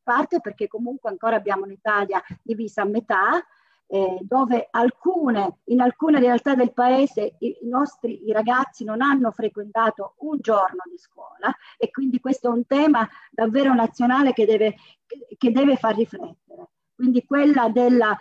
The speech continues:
delle disuguaglianze e delle differenze anche tra le diverse aree del paese. Questo, eh, questo, eh, davvero, eh,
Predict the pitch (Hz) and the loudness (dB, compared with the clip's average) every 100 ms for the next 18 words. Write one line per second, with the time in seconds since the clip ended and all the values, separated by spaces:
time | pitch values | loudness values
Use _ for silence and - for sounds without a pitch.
0 | - _ 226 285 294 233 240 240 247 277 | -8 _ -2 4 4 4 2 2 2 4
1 | 311 359 311 240 247 214 226 233 240 262 | 4 2 2 2 2 2 -2 -2 0 0
2 | - 226 240 233 220 214 208 196 214 - | 0 0 0 -2 -4 -4 -4 -4 -6 -6
3 | 214 196 196 185 185 - - - - - | -2 -2 -2 -8 -16 -16 -18 -18 -20 -20
4 | - _ _ _ - 311 330 - - 320 | -20 _ _ _ 0 2 2 -2 -2 -2
5 | 330 - _ - 214 202 196 185 185 - | -2 -8 _ -2 2 2 0 -2 -6 -10
6 | - 277 320 - _ 262 - - 214 202 | -10 0 0 0 _ -2 -2 0 0 0
7 | 196 190 185 190 202 240 269 247 214 - | 0 -2 -4 -6 -4 0 2 2 0 -4
8 | - _ - 220 208 202 | -20 _ 0 4 4 2